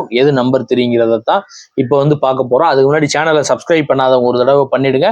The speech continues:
சப்ஸ்கிரைப் பண்ணவங்க மறக்காம பெல் பட்டனையும் சேர்த்து அழுத்துங்க. உங்க நண்பர்கள், உறவினர்கிட்ட குட்டிமா தமிழ் டி வி சேனலை பத்தி சொல்லி, இந்த சேனலை பத்தி சொல்லி அவங்களே இந்த சேனலை வந்து சப்ஸ்கிரைப் பண்ண வைங்க. இன்னைக்கு வந்து பாத்தீங்கன்னா, பொங்கலுக்கு வந்து பாத்தீங்கன்னா, ஐந்தாறு படங்கள் வந்து ரிலீஸ் ஆச்சு. அதுல எது நம்பர் ஒன்,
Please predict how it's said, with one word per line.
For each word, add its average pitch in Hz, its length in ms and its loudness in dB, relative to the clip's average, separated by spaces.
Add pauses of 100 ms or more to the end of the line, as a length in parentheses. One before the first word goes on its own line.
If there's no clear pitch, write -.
(280)
சப்ஸ்கிரைப் 156 440 -2
பண்ணவங்க 147 320 0
மறக்காம 147 440 0
பெல் 143 200 0
பட்டனையும் 143 380 -2
சேர்த்து 151 260 0
அழுத்துங்க. 135 380 0 (260)
உங்க 202 220 2
நண்பர்கள், 185 500 2
உறவினர்கிட்ட 160 680 0
குட்டிமா 165 440 -2
தமிழ் 151 280 -2
டி 143 120 2
வி 143 140 0
சேனலை 143 360 -2
பத்தி 135 260 0
சொல்லி, 147 360 0 (280)
இந்த 156 160 0
சேனலை 170 380 0
பத்தி 143 180 0
சொல்லி 175 260 0
அவங்களே 165 360 2
இந்த 147 160 0
சேனலை 147 360 2
வந்து 151 220 0 (320)
சப்ஸ்கிரைப் 175 540 -2
பண்ண 143 160 0
வைங்க. 123 380 2 (680)
இன்னைக்கு 175 280 0
வந்து 185 180 2
பாத்தீங்கன்னா, 160 400 0
பொங்கலுக்கு 170 400 0
வந்து 156 180 0
பாத்தீங்கன்னா, 143 360 0 (360)
ஐந்தாறு 165 400 0
படங்கள் 165 340 0
வந்து 156 160 0
ரிலீஸ் 147 300 0
ஆச்சு. 131 220 0
அதுல 156 220 2
எது 160 240 2
நம்பர் 156 320 0
ஒன், 180 180 0